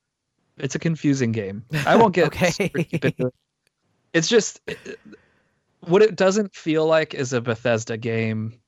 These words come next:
Speaker 1: I guess is the best way to put it. It doesn't feel like a company that historically, you know,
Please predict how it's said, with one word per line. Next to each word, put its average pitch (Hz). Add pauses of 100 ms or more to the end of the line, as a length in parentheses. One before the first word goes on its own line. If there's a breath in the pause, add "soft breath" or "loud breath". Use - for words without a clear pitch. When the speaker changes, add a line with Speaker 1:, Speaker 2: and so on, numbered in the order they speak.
Speaker 1:
I 123
guess 113
is 113
the 117
best 117
way 113
to 104
put -
it. 71 (180)
It 127
doesn't 160
feel 139
like 127
a 123
company 117
that 110 (720)
historically, 131 (1040 loud breath)
you 143
know, 117